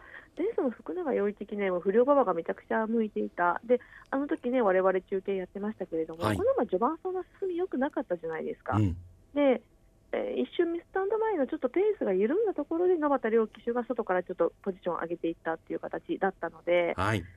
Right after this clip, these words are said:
Speaker 1: 正直ね、ちょっとこう、なんか最近ずぶさも出てきてるのかなっていう感じもあるので、距離は千六より長い方がいい気がするんですよ。
Speaker 2: うん。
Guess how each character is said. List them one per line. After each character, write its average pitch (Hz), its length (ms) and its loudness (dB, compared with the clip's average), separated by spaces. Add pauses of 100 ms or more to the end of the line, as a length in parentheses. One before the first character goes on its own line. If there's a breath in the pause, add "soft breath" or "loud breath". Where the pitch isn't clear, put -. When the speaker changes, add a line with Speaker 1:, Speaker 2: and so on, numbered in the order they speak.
(600)
Speaker 1:
正 480 400 4
直 - 20 4
ね、 214 200 2
ち - 20 -18 (120)
ょ - 20 -20
っ - 40 -20
と 523 120 4
こ - 180 2
う、 - 20 -6
な - 140 -6
ん - 40 -10
か 359 160 -4
最 370 160 -2
近 359 220 -2
ず - 120 4
ぶ - 20 2 (140)
さ 523 60 2
も 349 120 2
出 330 100 2
て 427 100 2
き - 100 -8
て 349 120 0
る 311 80 2
の 277 120 0
か 254 120 2
な 247 180 2
っ 262 60 -2
て - 120 -4
い - 40 4
う 226 40 -2
感 233 200 -2
じ 233 80 -4
も 226 140 2
あ 240 80 6
る 247 100 2
の 202 120 0
で、 185 100 -2
距 - 160 -8 (160)
離 269 120 4
は 208 200 6
千 349 220 -2
六 381 200 2
よ 349 80 6
り 262 80 -4
長 208 420 0
い 415 140 -6
方 320 140 -2
が 226 80 0
い 226 80 0
い 233 40 -8
気 220 140 -4
が 202 160 -2
す 202 60 -4
る 190 120 -4
ん 180 40 -8
で 165 160 -8
す - 80 -8
よ。 139 120 0 (140)
Speaker 2:
う 123 60 2
ん。 127 340 4